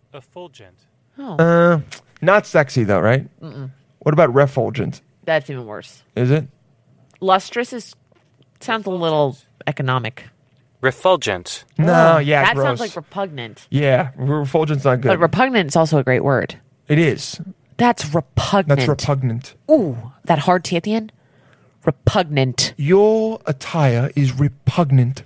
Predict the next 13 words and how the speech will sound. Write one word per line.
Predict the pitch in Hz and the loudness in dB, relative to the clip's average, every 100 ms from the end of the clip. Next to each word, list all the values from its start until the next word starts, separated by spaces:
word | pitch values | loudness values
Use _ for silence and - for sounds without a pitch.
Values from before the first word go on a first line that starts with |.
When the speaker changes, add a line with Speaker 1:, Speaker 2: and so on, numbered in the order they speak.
| _ - | _ -4
Speaker 2:
Sir. | - - 156 127 127 - | 0 4 4 2 -2 -4
Speaker 3:
Sir. | - 165 113 - _ _ _ _ _ _ _ - | 0 0 0 -10 _ _ _ _ _ _ _ -2
Your | 156 208 170 139 _ | 2 4 2 -4 _
matter | 156 175 226 214 208 262 | 0 2 4 4 2 2
and | 180 | 0
your, | 180 | 0
wait, | 160 156 | 0 0
how, | 147 165 | -2 -6
what | 151 180 | -6 -6
is | 208 170 | -6 -10
it? | - | -6
Your, | 139 143 131 | -2 2 2
um, | 123 117 107 | 0 -4 -8